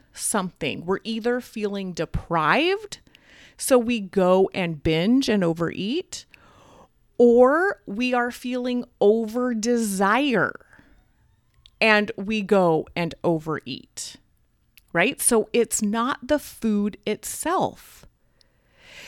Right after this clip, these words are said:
So I asked her, "Why aren't we planning with our prefrontal cortex? Let's plan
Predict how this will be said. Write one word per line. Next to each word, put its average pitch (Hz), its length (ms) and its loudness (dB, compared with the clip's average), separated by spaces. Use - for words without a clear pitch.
So 269 180 2
I 262 120 2
asked 311 300 -2
her, 233 200 2
"Why 196 800 0
aren't 233 280 -2
we 240 220 -6
planning 233 800 -4
with 202 240 -4
our 226 120 0
prefrontal 214 640 -4
cortex? - 920 -8
Let's 220 320 0
plan 233 920 -2